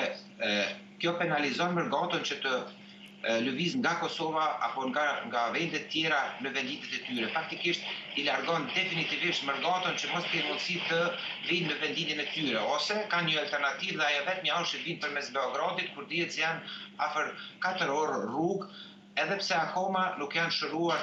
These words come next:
gjitha plagët e vjetra dhe shqiptarët akoma nuk dihen sigur për të udhëtuar me autobus apo me aeroplana në për linjat që ofron, e,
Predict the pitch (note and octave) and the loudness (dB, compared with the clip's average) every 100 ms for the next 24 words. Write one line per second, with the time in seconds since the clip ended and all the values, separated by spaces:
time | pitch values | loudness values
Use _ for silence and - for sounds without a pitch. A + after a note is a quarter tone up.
0 | - - E3+ D#3 C3+ - - D#3+ D#3 D3 | 0 -2 2 2 0 -2 0 0 2 -2
1 | C3 E3+ F3 D#3+ C#3 C#3 - - E3+ - | 0 0 0 0 2 0 0 0 0 0
2 | - F3 F3+ D#3 C#3+ C3 D#3+ D3+ - A#2 | -2 0 0 0 -2 -2 0 0 -4 -6
3 | C#3 E3 - C3+ C#3+ C#3 D#3 D3 B2+ B2+ | -2 -2 -4 -6 -4 -4 -2 0 2 0
4 | B2 B2 D3+ D#3+ D#3 - - B2 A#2 A#2 | -2 -4 -2 -2 -2 -2 0 0 0 0
5 | D3+ D#3 C#3+ - - - - - - B2 | 0 0 0 -2 -8 -8 -6 -2 0 0
6 | C#3+ C3+ - B2+ B2+ G2+ - - - - | 0 0 0 0 0 -2 -8 -16 -8 -4
7 | G2+ C#3 C#3+ B2 | -2 2 2 2